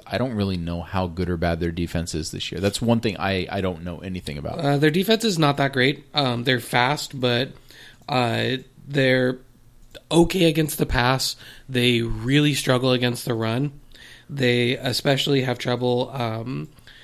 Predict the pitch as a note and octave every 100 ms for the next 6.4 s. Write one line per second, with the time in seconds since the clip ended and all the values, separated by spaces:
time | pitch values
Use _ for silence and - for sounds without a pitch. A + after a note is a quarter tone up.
0 | - - B2 A#2+ C#3 C3+ C#3+ C#3 C#3 C#3
1 | D#3+ D#3 D3 D#3 D3 B2 A#2+ A2+ A#2+ A2+
2 | A#2 A2+ A2 - - - - - - -
3 | C3+ A2 A2 A2 - C3 C#3+ C#3 - E3
4 | - C3+ B2+ C#3 C3 A#2 B2+ A#2 A2+ G2+
5 | - A2 A#2 - - - G3+ - - -
6 | C#3+ B2+ C#3